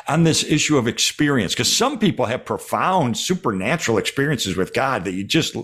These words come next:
you just scratch your head and you say, "How in the world do you explain that away?" Um, uh, like, for instance, uh, Evel Knievel, uh, who became my friend, uh, before he died. Uh, you know, Evel was on the, Evel lived a very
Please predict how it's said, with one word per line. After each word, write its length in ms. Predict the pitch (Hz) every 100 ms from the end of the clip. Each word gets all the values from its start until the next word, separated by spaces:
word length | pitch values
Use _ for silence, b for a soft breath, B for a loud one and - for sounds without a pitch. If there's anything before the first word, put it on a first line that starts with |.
| - B B
you 100 | 117
just 320 | 120 147 - -
scratch 380 | 147 151 151
your 100 | 104
head 280 | 82 117 151
and 100 | 101
you 60 | 92
say, 200 | - 85
"How 400 | 76 - 165 139
in 80 | 95
the 100 | 80
world 500 | 82 110 190 220 110
do 80 | 101
you 40 |
explain 440 | 78 - 135 123 95
that 220 | 113 214
away?" 400 | 135 92 78 76 B _ _ - B B B
Um, 480 | 120 123 117 113 110 - b b b
uh, 160 | 101 110
like, 240 | 123 139 -
for 160 | 127 139
instance, 440 | 131 135 113 -
uh, 80 | 110
Evel 300 | 127 135 123
Knievel, 480 | 110 110 196 95 - _ b b -
uh, 280 | 104 101 110
who 160 | 127
became 600 | 117 - 127 120 120 -
my 140 | - 107
friend, 420 | - 123 131 110
uh, 60 | 104
before 320 | 87 - 117
he 60 | 98
died. 540 | 104 95 139 107 87
Uh, 220 | 92 90 104
you 80 |
know, 80 | 92
Evel 400 | 92 110 135 110
was 160 | 92 104
on 180 | 104 98
the, 60 | 78 -
Evel 400 | 123 180 220 104
lived 220 | 139 -
a 60 | 85
very 540 | 69 - 254 139 82